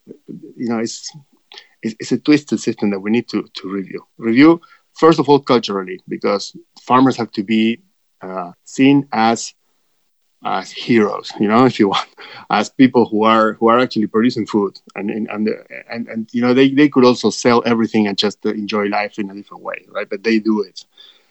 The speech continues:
and, and also farmers are reaching, on average, sixty years old. You know, they're becoming old, and their children are not taking over.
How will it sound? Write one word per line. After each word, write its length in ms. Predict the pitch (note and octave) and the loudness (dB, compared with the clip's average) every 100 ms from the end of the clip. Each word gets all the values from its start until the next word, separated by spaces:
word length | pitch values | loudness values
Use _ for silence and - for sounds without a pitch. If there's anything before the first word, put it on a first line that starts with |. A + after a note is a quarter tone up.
| _ - | _ -8
and, 300 | G#2 G2+ - - | -4 -6 -8 -2
and 200 | A2+ B2 | 0 2
also 240 | C3 B2 | 0 -4
farmers 520 | - C#3+ D3 C3 - _ _ _ _ A2+ | 0 2 4 2 -2 _ _ _ _ 0
are 160 | A2+ | 2
reaching, 600 | A2 C3+ C3+ B2 A#2 A#2+ _ _ _ _ - | 4 2 4 2 2 -2 _ _ _ _ -2
on 160 | A#2 | 2
average, 420 | B2+ C3 A#2 A2 - | 2 4 2 0 -6
sixty 440 | - D3 C#3 - | -4 -4 -4 -2
years 340 | A2 A2 G2+ - | 0 0 -2 -2
old. 440 | A#2+ A2 F#2+ F2 - | 2 2 2 -10 -12
You 80 | G2+ | -6
know, 120 | G2+ | 0
they're 100 | A#2 | 2
becoming 380 | A2+ A2 A#2+ G#2+ | 2 2 0 0
old, 400 | A2 G#2+ G2 F2+ - | 2 0 0 -6 -8
and 220 | G#2 G2 | -6 -6
their 140 | G2+ | -6
children 340 | F#2+ C#3+ C#3 A2+ | 0 2 4 2
are 80 | G#2+ | 2
not 240 | A#2 - | 2 0
taking 340 | G2+ F#2+ G2 | -2 -2 -6
over. 280 | F2+ E2+ F#2 | -8 -12 -16